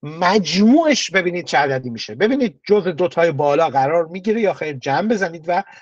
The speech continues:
دوتای مهم رو اینجا بنویسید، مقادیر کلیشون، و طبیعتاً اینا جزء اس ای او می‌شن. خب نیازی نیست، می‌تونید تیک بزنید. البته اینجا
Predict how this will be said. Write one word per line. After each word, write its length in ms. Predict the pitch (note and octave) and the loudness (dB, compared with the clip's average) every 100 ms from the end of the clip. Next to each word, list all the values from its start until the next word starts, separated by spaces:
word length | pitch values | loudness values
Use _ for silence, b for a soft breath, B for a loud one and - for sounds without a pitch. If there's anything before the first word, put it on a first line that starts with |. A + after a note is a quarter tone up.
| B - | B -4
دوتای 360 | F#3 F3 G3+ G#3 | -2 2 2 2
مهم 340 | E3+ D#3 A3 | 0 -2 0
رو 60 | G#3 | 0
اینجا 200 | C#3 C#3 | 0 -4
بنویسید، 420 | A#2 A2+ - C3 | -4 -12 -8 -2
مقادیر 540 | B2+ B2+ C#3 C3 C#3+ | 0 2 0 0 -6
کلیشون، 520 | C3+ C#3+ D3 G#3+ D#4 D4 B | -4 -4 -4 -6 -8 -12 B
و 60 | F#3 | -2
طبیعتاً 400 | F#3 E3+ D#3 D3 | 0 2 0 -2
اینا 200 | F#3+ F3+ | -4 -2
جزء 240 | E3 D#3 | -2 -2
اس 200 | D#3 C#3+ | -4 -8
ای 100 | - | -8
او 100 | B2 | -8
می‌شن. 220 | G#2 - A2 | -8 -12 -14
خب 240 | - C3 - _ _ b b _ | -14 -14 -14 _ _ b b _
نیازی 320 | C#3+ B2+ B2 C#3 | -10 -8 -8 -8
نیست، 320 | C#3+ - - | -10 -12 -12
می‌تونید 280 | D#3 B2 A2 | -12 -10 -10
تیک 200 | A#2 - | -10 -12
بزنید. 360 | - - _ _ _ _ _ _ _ _ _ _ | -20 -20 _ _ _ _ _ _ _ _ _ _
البته 180 | D3 D#3 | -2 0
اینجا 280 | D3+ D3 C#3+ | 2 2 0